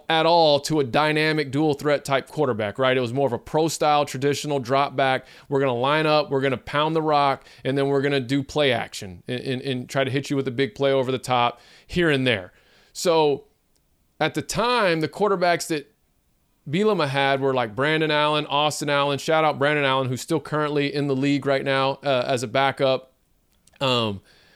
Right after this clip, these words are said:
who had a phenomenal senior year at Arkansas. And then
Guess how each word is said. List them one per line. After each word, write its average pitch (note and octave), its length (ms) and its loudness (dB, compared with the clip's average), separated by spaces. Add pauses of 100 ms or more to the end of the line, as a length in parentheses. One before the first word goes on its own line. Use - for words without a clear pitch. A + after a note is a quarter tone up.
(240)
who C#3+ 400 0
had C#3+ 160 0
a B2+ 40 -2
phenomenal C#3+ 600 0
senior C#3 320 -2
year B2+ 260 0
at B2+ 140 0
Arkansas. B2 640 0
And B2+ 120 -4
then B2+ 100 -2